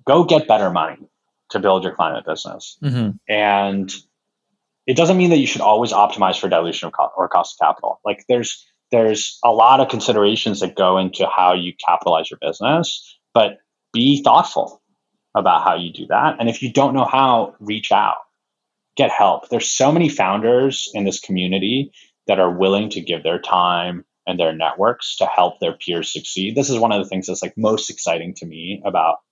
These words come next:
Speaker 1: the climate ecosystem, is that people here are like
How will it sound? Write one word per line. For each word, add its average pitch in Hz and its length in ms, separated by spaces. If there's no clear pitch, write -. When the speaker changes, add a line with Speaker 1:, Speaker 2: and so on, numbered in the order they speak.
Speaker 1:
the 90 100
climate 92 360
ecosystem, 175 680
is 120 120
that 104 200
people 135 320
here 107 500
are 95 160
like 87 320